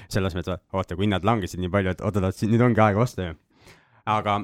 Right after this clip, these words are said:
et, äh, siin, sul ei ole võib-olla seda keskkonda, ehk neid im-,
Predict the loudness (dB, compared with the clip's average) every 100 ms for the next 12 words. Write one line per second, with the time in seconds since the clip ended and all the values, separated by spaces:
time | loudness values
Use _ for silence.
0 | -6 _ _ _ _ -2 0 0 2 0
1 | 0 0 4 4 4 2 -2 0 2 4
2 | 2 0 -4 -2 -6 -8 -14 -20 _ _
3 | _ _ -2 2 4 4